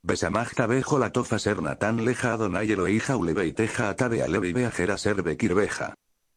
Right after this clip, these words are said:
Kite jalel aser et kol masar tebuat javasana ashlisit shnata ma aser benatatal alevi lajer la yatom bela almana beaj lubisare hija besabeu. Bean Marta lifnei Adonai Elohija diartia kodesh mina bayit vegan netatit la levi belajer la yatom bela almana kejol mitzvat ja aser tzivitan y lo abarti mi mitzvot e hija belo shahajti.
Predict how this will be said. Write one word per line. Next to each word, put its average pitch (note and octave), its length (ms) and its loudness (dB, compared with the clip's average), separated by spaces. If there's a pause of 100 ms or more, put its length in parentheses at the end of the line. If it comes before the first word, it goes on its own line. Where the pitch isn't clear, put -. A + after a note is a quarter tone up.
Kite B2+ 300 0
jalel G2 320 0
aser G#2+ 240 2
et D#2 100 -4
kol F#2 220 0
masar E2+ 360 -2
tebuat A#2+ 360 0
javasana G#2+ 560 -2
ashlisit G#2 520 -2
shnata F2+ 420 -2
ma F2 180 0
aser F2+ 240 0
benatatal E2 540 0
alevi F2+ 260 0
lajer G#2+ 320 0
la G2+ 120 0
yatom F#2+ 440 0
bela F2+ 240 2
almana E2+ 320 0
beaj G2+ 320 0
lubisare F2 480 0
hija G2+ 300 2
besabeu. C#2 480 -4 (500)
Bean A#2+ 280 2
Marta G2+ 320 0
lifnei G#2 520 0
Adonai G#2+ 440 0
Elohija F#2 440 2
diartia F2+ 460 0
kodesh G2+ 460 0
mina G#2 260 0
bayit F2 320 -2
vegan F2 400 -2
netatit F2 460 -2
la E2+ 100 2
levi F2+ 260 0
belajer F#2+ 440 0
la G#2 100 0
yatom F2+ 460 0
bela F2+ 240 2
almana D#2 340 -2
kejol G2 320 -2
mitzvat F#2 480 -4
ja A2+ 220 -2
aser G2+ 240 -2
tzivitan G2 480 -2
y G#2+ 100 4
lo D#2 160 0
abarti D#2+ 380 -2
mi F2+ 120 0
mitzvot E2 460 -2
e F#2+ 80 2
hija G#2 260 0
belo F#2 280 0
shahajti. D2+ 640 -4